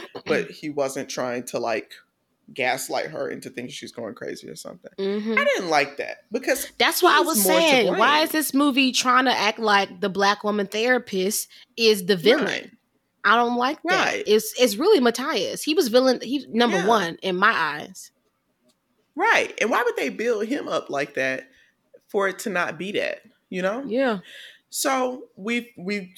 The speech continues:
Speaker 1: find out what's going on.
Speaker 2: Mm-hmm.
Speaker 1: Natasha is just scorned and upset that Matthias is like, "My bad. I really just wanna be my, my, my wife." So
Speaker 2: Yeah.
Speaker 1: she's making their lives live in hell,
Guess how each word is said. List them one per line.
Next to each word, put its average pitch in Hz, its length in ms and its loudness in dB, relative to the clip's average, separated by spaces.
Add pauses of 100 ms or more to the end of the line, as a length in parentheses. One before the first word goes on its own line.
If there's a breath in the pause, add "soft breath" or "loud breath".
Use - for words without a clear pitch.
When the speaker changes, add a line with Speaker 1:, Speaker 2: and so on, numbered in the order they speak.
(160)
Speaker 1:
find 240 240 -2
out 277 140 -2
what's 208 140 -8
going 190 240 -2
on. 165 300 -8
Speaker 2:
Mm-hmm. - 840 -20
Speaker 1:
Natasha 180 720 -2
is 131 220 -8
just - 480 -10
scorned 151 580 -4 (100)
and 127 260 -4
upset - 540 -2
that 127 220 0 (360 soft breath)
Matthias 135 560 -4
is 135 160 -12
like, 120 220 -8 (100)
"My 156 140 -6
bad. 139 400 -2
I 131 100 -4
really 143 260 -6
just 139 200 -14
wanna 131 160 -6
be 127 100 -8
my, 131 140 -8
my, 127 160 -8 (100)
my 127 160 -8
wife." 131 320 -4 (600 loud breath)
So 180 160 0
Speaker 2:
Yeah. - 40 2
Speaker 1:
she's - 380 -8
making 160 400 0
their 139 140 0
lives 127 560 -2
live 139 180 -2
in 135 80 -6
hell, 123 500 -2